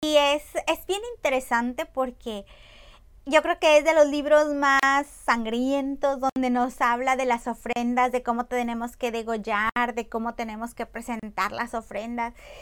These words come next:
Y, y cuando estaba con esta, estudiando este, decía yo, bueno, ¿y cómo se habla si los sacrificios,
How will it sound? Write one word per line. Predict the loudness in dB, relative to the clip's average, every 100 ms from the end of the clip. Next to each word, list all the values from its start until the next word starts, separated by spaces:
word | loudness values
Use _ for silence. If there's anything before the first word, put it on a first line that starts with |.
| -20 -20 -12
Y, | -2 0 0 0 -2 -2 -6 -10 -14 -8
y | 2
cuando | 6 6 6 4
estaba | 4 2 -4 0 0 0
con | -2 -4
esta, | -6 -2 -2 -2
estudiando | -6 -6 -4 -4 -6 -4 -4
este, | -4 -8
decía | -8 -6
yo, | -4 -2
bueno, | -2 -4 -10 -20 -20 -20 -20 -18 -14 -12
¿y |
cómo | -2 0 0 -2
se | -4 4
habla | 6 6 4 2 2 2 0
si | -2
los | 0 0
sacrificios, | -4 -4 -4 -6 -8 -6 -6 -6 0 0